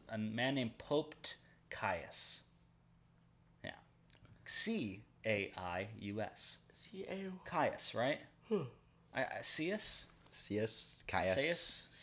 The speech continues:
Speaker 2: Caillou? Did he have cancer?
Speaker 1: Uh, doesn't say.
Speaker 2: Ah, so
Speaker 1: Yeah.
Speaker 2: possibly.
Speaker 1: Yeah, I wouldn't get too, uh, attached to him, uh,
Speaker 2: I
Speaker 1: 'cause
Speaker 2: didn't
Speaker 1: he's
Speaker 2: intend
Speaker 1: dead.
Speaker 2: to.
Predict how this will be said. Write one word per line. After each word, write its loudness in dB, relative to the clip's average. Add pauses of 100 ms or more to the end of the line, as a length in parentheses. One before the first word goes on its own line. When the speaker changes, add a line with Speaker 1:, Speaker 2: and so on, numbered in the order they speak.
Speaker 2:
Caillou? 6 (200)
Did -2
he 4
have 2
cancer? 0 (520)
Speaker 1:
Uh, 2 (460)
doesn't 0
say. 4 (280)
Speaker 2:
Ah, 2 (160)
so 2 (100)
Speaker 1:
Yeah. 4
Speaker 2:
possibly. 2 (220)
Speaker 1:
Yeah, 10 (160)
I 6
wouldn't 6
get 0
too, 2
uh, 8
attached 0
to -4
him, -4 (360)
uh, -6
Speaker 2:
I 0
Speaker 1:
'cause 0
Speaker 2:
didn't 2
Speaker 1:
he's 2
Speaker 2:
intend 6
Speaker 1:
dead. 0
Speaker 2:
to. 4